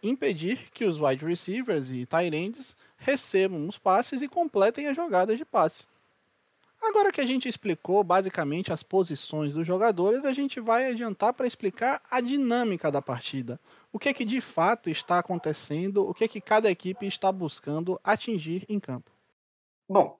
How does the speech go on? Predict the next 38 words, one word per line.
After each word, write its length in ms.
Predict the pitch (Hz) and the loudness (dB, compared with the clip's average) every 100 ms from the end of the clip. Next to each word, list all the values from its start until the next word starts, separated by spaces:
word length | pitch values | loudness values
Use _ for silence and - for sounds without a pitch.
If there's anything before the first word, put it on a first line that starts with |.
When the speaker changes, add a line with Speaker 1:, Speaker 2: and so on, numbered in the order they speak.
| - | 6
Speaker 2:
a 200 | 233 269 | 8 8
dinâmica 420 | 220 185 160 151 | 6 2 2 0
do 140 | 120 | -2
jogo 340 | 120 185 160 135 | 6 6 6 4
é 160 | 160 | 6
a 60 | 180 | 6
seguinte, 420 | 175 170 135 120 | 4 -4 -4 -4
meu 160 | 117 120 | -4 -2
querido 240 | 131 123 | 0 0
amigo 220 | 113 113 | 0 -2
Rico. 280 | 110 - - _ _ _ _ _ - | -6 -10 -12 _ _ _ _ _ -6
É, 140 | - | -4
quando 320 | - 320 339 | 4 6 6
o 80 | 247 | 4
time 260 | - 143 120 | 0 -2 -2
recebe 360 | 117 - 113 | -2 0 2
a 40 | 107 | 4
bola, 400 | 135 151 113 - _ _ _ | 8 8 6 -2 _ _ _
após 400 | 165 - 131 120 | 6 6 6 4
o 40 | 117 | 2
kickoff, 540 | - - - 208 - - _ _ _ _ - | -6 2 2 2 -6 -20 _ _ _ _ 8
ou 160 | 214 | 10
após 320 | 147 139 131 | 10 8 6
um 80 | 123 | 6
turnover, 540 | 123 175 143 165 226 - _ _ _ _ _ _ - | 6 8 8 4 0 -6 _ _ _ _ _ _ 6
ou 160 | 226 151 | 8 8
a 80 | |
pontuação 480 | 143 143 135 110 131 | 6 2 2 2 0
de 80 | 127 | -2
outro 160 | 151 220 | -2 0
time, 280 | 165 214 - _ - | 0 -2 -8 _ 2
ele 140 | 160 | 2
recebe 320 | 113 110 113 | 2 -2 2
a 60 | 143 | 4
bola 360 | 147 131 165 - _ _ _ _ _ _ _ | 8 8 6 2 _ _ _ _ _ _ _
e 540 | 180 185 180 175 180 180 - _ _ | -2 2 2 2 0 -2 -8 _ _
ele 160 | 190 220 | -2 -2
tem 480 | 220 226 220 214 | -2 0 -2 -4